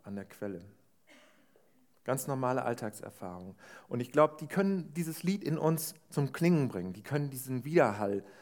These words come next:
das, das, das kann in uns resonieren, ähm, solche Erfahrungen.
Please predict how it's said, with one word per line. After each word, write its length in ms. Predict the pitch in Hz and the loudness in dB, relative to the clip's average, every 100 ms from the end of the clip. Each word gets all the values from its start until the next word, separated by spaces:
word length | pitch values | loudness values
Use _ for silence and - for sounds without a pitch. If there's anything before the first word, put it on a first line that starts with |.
| - - | -20 -4
das, 200 | 117 113 | -4 0
das, 260 | 123 117 | -4 -4
das 220 | - 120 - | -4 -6 -2
kann 220 | 139 131 | -4 -2
in 140 | 135 | -2
uns 300 | - 139 131 | 0 -2 2
resonieren, 600 | 135 123 127 135 107 90 - - _ _ - _ _ _ _ _ | 0 2 2 2 2 0 -8 -20 _ _ -20 _ _ _ _ _
ähm, 320 | 104 95 92 90 | -10 -8 -10 -12
solche 540 | 113 113 110 110 104 107 - | -4 -4 -2 -4 -4 -8 -16
Erfahrungen. 600 | 107 - 104 92 87 90 | -16 -6 -6 -4 -6 -10